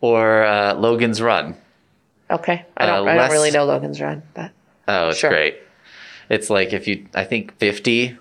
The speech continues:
Speaker 1: when you turn fifty, you're basically
Speaker 2: Uh,
Speaker 1: eliminated 'cause
Speaker 2: okay.
Speaker 1: you're, I don't know, not hot anymore or <laughs> something. I'm not sure exactly what the idea was,
Speaker 2: You're too
Speaker 1: but
Speaker 2: old.
Speaker 1: <laughs> Yeah, you're too
Speaker 2: Be
Speaker 1: old.
Speaker 2: gone.
Speaker 1: We can just leave it at that.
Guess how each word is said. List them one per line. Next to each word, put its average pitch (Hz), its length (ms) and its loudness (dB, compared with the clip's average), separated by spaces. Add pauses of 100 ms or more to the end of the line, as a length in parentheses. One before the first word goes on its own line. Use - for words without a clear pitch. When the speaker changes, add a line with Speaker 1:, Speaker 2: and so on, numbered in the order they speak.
Speaker 1:
when 107 100 -4
you 95 120 -2
turn 98 260 -2
fifty, 101 600 -2 (320)
you're 104 100 0
basically 98 540 2
Speaker 2:
Uh, 95 60 2
Speaker 1:
eliminated 101 600 0
'cause - 220 -2
Speaker 2:
okay. - 80 0
Speaker 1:
you're, 92 180 -2 (1120)
I 127 80 -4
don't 156 120 0
know, 95 100 0
not 98 240 -2
hot 131 240 2
anymore 254 500 4
or 277 120 0
<laughs> - 0 -
something. 262 560 0 (120)
I'm 302 180 2
not 233 140 2
sure - 300 2
exactly - 720 0
what - 340 0
the - 240 0
idea 233 480 0
was, 160 220 0
Speaker 2:
You're 190 140 -2
too - 180 0
Speaker 1:
but 254 100 4
Speaker 2:
old. 156 360 4 (140)
Speaker 1:
<laughs> - 120 -6
Yeah, - 260 4
you're 190 140 2
too - 240 -4
Speaker 2:
Be 226 60 4
Speaker 1:
old. 175 100 6
Speaker 2:
gone. 139 380 2 (180)
Speaker 1:
We 196 120 2
can 185 80 4
just 151 140 2
leave 151 220 2
it 170 160 2
at 165 80 0 (240)
that. - 280 0